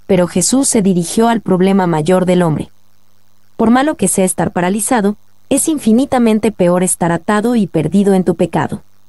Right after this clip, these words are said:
Dos. No necesitamos inferir que el hombre estaba paralizado como resultado directo de algún pecado que necesitaba perdón.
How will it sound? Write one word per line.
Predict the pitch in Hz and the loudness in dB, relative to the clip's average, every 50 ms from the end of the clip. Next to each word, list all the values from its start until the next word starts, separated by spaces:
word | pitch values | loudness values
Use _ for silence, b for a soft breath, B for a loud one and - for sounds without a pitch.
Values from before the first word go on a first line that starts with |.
| - - - - - - - - - - - - - - - - - - | -20 -20 -20 -20 -20 -20 -20 -20 -20 -20 -20 -20 -20 -20 -20 -20 -6 -2
Dos. | - 180 196 170 165 - - - - - - - - - - - - - - - - - - - - - - - | 0 2 2 0 -2 -4 -8 -10 -12 -14 -20 -20 -20 -20 -20 -20 -20 -20 -20 -20 -20 -20 -20 -20 -20 -20 -4 0
No | 247 294 339 | 0 2 2
necesitamos | 359 381 - 269 226 - 214 185 208 196 202 208 202 - | 2 2 0 0 0 0 0 0 2 0 0 0 0 0
inferir | 202 190 - - 175 180 196 196 202 - | 0 0 0 0 0 2 2 0 0 0
que | - 180 170 | 0 0 2
el | 165 170 180 | 2 2 2
hombre | 190 196 202 220 | 2 2 0 -2
estaba | 220 - 208 190 196 196 | -2 -2 -2 -2 -2 -2
paralizado | - 185 170 160 156 160 156 - 208 190 190 202 196 | -2 -2 -2 -2 -2 -2 -2 -2 0 0 0 0 0
como | - 180 170 160 | 0 0 0 0
resultado | 160 - 160 - 170 165 160 - 180 175 185 180 | 0 -2 -2 0 0 0 0 0 0 0 0 0
directo | 175 170 165 190 202 202 - - 214 208 | 0 0 0 0 0 -2 -2 -2 0 2
de | 185 | 2
algún | 160 156 165 170 190 196 185 | 2 2 0 2 0 0 0
pecado | - 180 170 - 214 220 226 240 233 | -2 -4 -2 -2 -2 -2 -2 -2 -2
que | - 196 | -2 -2
necesitaba | 175 165 160 - 165 - - 165 - 175 170 160 160 - | 0 0 -2 -2 -4 -4 -4 -4 -2 -2 -2 0 -2 -2
perdón. | - 165 165 160 170 151 - - | -2 -4 -2 0 -2 -4 -4 -6